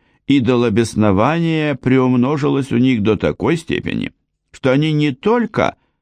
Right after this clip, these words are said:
валам и козлам и псам и обезьянам служили, но и чеснок, и лук, и много всякой другой обычной зелени богами называли и поклонялись им по великой нечестивости.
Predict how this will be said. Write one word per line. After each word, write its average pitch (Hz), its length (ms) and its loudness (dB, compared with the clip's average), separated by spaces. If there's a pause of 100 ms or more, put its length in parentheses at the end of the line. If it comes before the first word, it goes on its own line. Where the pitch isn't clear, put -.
(180)
валам 135 680 0
и 117 80 -2
козлам 117 600 0
и 110 60 -2
псам 101 420 0
и 90 40 0
обезьянам 98 720 0
служили, 82 640 -2 (640)
но 240 180 2
и 240 100 0
чеснок, 247 600 0
и 240 40 2
лук, 220 380 0
и 170 40 2
много 170 380 -2
всякой 170 340 -2
другой 170 460 0
обычной 120 480 0
зелени 110 440 2
богами 104 580 0
называли 87 880 0 (260)
и 170 100 2
поклонялись 226 880 0
им 175 160 0
по 139 200 -2
великой 127 580 2
нечестивости. 120 1040 0